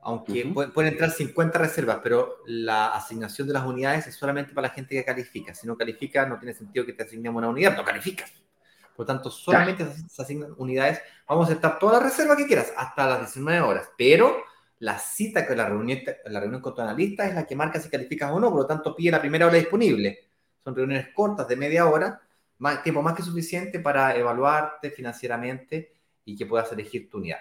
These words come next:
Speaker 1: Si es necesaria una segunda, una tercera, una cuarta, una quinta, una sexta, una octava, una décima reunión, no te preocupes, todas las que tú quieras,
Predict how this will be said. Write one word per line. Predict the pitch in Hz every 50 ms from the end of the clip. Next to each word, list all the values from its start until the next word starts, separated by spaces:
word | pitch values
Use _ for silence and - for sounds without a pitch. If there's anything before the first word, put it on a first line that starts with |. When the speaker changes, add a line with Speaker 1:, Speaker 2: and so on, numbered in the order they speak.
| -
Speaker 1:
Si | - - -
es | 139 139
necesaria | 143 135 131 127 - 143 135 135
una | 135 123
segunda, | 117 - 113 104 107 117 120 120 117 113
una | 107 104
tercera, | 101 92 90 - 123 117 113
una | 110 101 98 98
cuarta, | - 120 117 - -
una | 104 101 98 101
quinta, | - 123 117 101 101
una | 101 101
sexta, | - - 131 - - 107
una | 98 98
octava, | - - 127 120 110
una | 95 95
décima | - 127 127 127 151 147
reunión, | 143 147 147 147 151 156 170 185 208 208 208 - - _ _ _ _ _ _ _ _ _ _ _ - -
no | 101
te | 101 110
preocupes, | 104 110 110 127 123 127 127 -
todas | - 151 151 151 151
las | - -
que | 151
tú | - - -
quieras, | - - - - - -